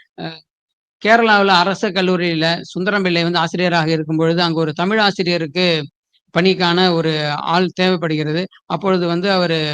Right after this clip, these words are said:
உ வே சாவுக்கு ஒரு கடிதம் எழுதுறார், "நீங்க இங்க வந்தீங்கன்னா உங்களுக்கு அறுபத்தைந்து ரூபாய் ஆரம்பத்துல ஊதியமாக கிடைக்கும், அ, நீங்க தொடர்ந்து இருந்தீங்கன்னா படிப்படியாக உங்களுடைய ஊதியம் வந்து அதிகமாகும்,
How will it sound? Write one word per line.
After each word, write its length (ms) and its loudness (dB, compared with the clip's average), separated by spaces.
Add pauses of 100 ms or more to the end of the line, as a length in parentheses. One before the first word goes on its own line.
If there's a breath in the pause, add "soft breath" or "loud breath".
உ 120 -2
வே 120 0
சாவுக்கு 340 -4
ஒரு 80 -8
கடிதம் 360 -2
எழுதுறார், 340 -2
"நீங்க 200 -2
இங்க 140 -6
வந்தீங்கன்னா 380 -4
உங்களுக்கு 360 -6 (380 soft breath)
அறுபத்தைந்து 580 -4
ரூபாய் 320 -2
ஆரம்பத்துல 520 -4
ஊதியமாக 540 0
கிடைக்கும், 440 -6 (380 soft breath)
அ, 80 -6 (160)
நீங்க 240 -4
தொடர்ந்து 380 -2
இருந்தீங்கன்னா 360 -4
படிப்படியாக 580 -2
உங்களுடைய 440 -4
ஊதியம் 360 0
வந்து 180 -2
அதிகமாகும், 640 -4